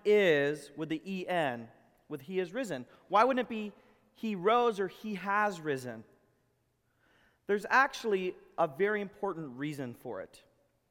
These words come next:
The English text, when it says "Christ is risen" or, or "He is risen," is reflecting a Greek verbal tense called the perfect tense.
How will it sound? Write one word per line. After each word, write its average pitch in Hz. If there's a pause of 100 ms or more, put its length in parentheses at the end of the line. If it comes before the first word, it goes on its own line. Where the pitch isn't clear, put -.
(800)
The 208
English 311
text, -
when 180
it 180
says 180
"Christ 196
is 175
risen" 180
or, 143
or 143 (100)
"He 202
is 202
risen," 233 (480)
is 196
reflecting 214
a 175
Greek 208 (380)
verbal 196
tense - (1400)
called 185
the 170
perfect - (220)
tense. -